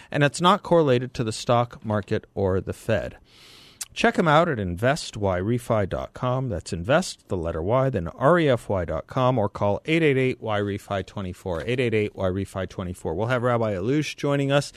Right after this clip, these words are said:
and then George Kaloff. I want to talk to George, political analyst. I want to talk to George about, you know,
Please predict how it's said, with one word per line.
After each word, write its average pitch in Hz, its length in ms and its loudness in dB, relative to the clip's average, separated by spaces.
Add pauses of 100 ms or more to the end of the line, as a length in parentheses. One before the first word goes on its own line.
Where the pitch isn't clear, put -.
(480)
and 156 120 -2
then 247 160 4
George 196 320 2
Kaloff. 127 500 4
I 139 40 -4
want 208 180 -2
to - 120 -8
talk 165 240 2
to 123 80 -6
George, 110 640 0 (160)
political 104 640 -2
analyst. 98 640 -2 (800)
I 151 40 -4
want 233 140 0
to 294 60 -4
talk 185 300 0
to 120 100 -8
George 101 460 0
about, 101 480 4 (2000)
you 139 80 0
know, 143 180 0